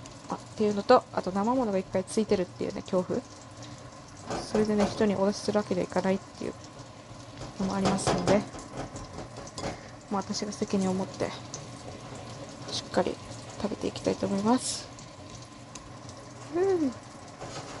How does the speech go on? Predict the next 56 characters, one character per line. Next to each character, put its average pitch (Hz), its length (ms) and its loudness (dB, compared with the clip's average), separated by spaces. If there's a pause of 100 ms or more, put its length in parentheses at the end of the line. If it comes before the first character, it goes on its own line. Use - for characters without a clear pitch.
(1600)
い - 40 -4
感 190 200 -2
じ、 - 80 -6
い - 40 -2
い - 20 -6
感 208 220 -4
じ。 240 100 0
し - 40 -2 (4000)
っ - 40 -14
か 214 120 -6
り 202 100 -4
ね、 214 120 -4 (580)
パ - 60 2 (120)
ン 202 40 -4
粉 - 160 -2
を 185 40 4
打 190 60 2
つ - 180 -6
と 247 80 4
き - 60 2
に、 226 160 8 (320)
シ - 200 -4
ン 196 40 -6
ク - 80 2
の 175 60 2 (120)
パ 202 100 2
ン 185 40 -4
粉 180 140 0
を 180 60 2
全 185 160 0
部 180 100 -4
バ 190 140 6
ー - 20 4
ッ - 40 -2
と 180 80 0
こ - 40 -6 (340)
ぼ 196 60 -4
し - 100 -4
ま 233 80 4
し - 60 -2
た。 - 140 0 (760)
ゆ - 60 -14
っ - 80 -16
く 180 80 -6
り 175 40 -4
ゆ 170 120 -8
っ - 20 -14
く 196 80 6
り。 185 80 6 (1600)
こ 214 80 0
う 208 40 0
い 226 100 4
う 226 60 4
の 185 80 2
が 180 100 2
ね、 185 160 2